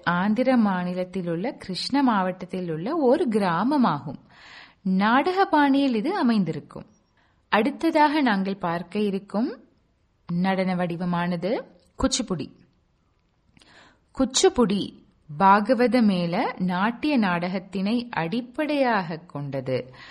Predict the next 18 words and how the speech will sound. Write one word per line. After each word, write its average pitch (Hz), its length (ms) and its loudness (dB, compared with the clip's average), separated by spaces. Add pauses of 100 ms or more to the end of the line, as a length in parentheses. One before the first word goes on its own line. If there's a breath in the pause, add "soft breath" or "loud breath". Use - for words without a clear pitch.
(380 loud breath)
பரதநாட்டியத்தின் 202 1080 0
அம்சங்களை 196 800 2
கொண்டது. 143 580 -2 (580 soft breath)
குச்சிப்புடி 226 560 2
என்பது 160 680 0
ஆந்திர 240 520 4
மாநிலத்தில் 180 720 0
உள்ள 151 500 -4 (240)
கிருஷ்ணா 311 680 0
மாவட்டத்தில் 208 960 0
உள்ள 208 420 -2
ஒரு 220 260 2
கிராமத்தின் 208 720 0
பெயராகும். 156 500 0 (920 loud breath)
நாடக 302 600 6
பாணியில் 226 500 2
அமைந்த 202 420 2
இந்நடனமானது 170 1000 0